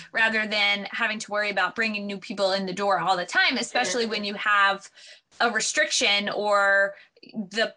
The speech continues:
Speaker 1: the people that you have in your gym don't feel comfortable with those larger groups.
Speaker 2: Mm-hmm.
Speaker 1: So there are certainly things that you can do within the business already to be able to provide maybe that same amount of revenue that you were getting prior to covid with a limited number of people.
Speaker 2: Mm-hmm.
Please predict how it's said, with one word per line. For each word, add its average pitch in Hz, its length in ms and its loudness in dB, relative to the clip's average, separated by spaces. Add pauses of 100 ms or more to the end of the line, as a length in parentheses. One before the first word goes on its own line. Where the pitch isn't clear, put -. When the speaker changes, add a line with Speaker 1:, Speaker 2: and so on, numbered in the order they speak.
Speaker 1:
the 233 100 0
people 247 300 -2
that 240 160 0
you 226 80 -4
have 220 240 -2
in 214 100 -8
your 202 120 -6
gym 196 200 -6
don't 190 220 -2
feel 202 140 0
comfortable 254 480 0
with - 140 -4
those 202 220 -2
larger 190 340 0
groups. 185 340 -6
Speaker 2:
Mm-hmm. 170 160 0
Speaker 1:
So 202 60 2
there 202 140 2
are 208 80 0
certainly 254 420 0
things 226 260 -4
that 208 160 -2
you 214 100 -6
can 202 200 -6
do 196 320 0 (280)
within 349 380 2
the 254 60 2
business 226 420 0
already 208 600 2
to - 160 -8
be 220 160 -4
able 202 160 0
to 202 140 -8
provide 208 640 2 (160)
maybe 311 240 2
that 240 240 0
same 247 400 -2
amount 220 420 0
of 202 160 -6
revenue 208 400 -4
that 202 200 -2
you 214 80 -6
were 196 120 -6
getting 202 320 -2
prior 247 380 4
to 233 140 -8
covid 196 460 -2 (180)
with 330 200 2
a 269 80 6
limited 196 580 -2
number 202 340 0
of 180 280 -2
people. 185 300 -4
Speaker 2:
Mm-hmm. 175 160 -6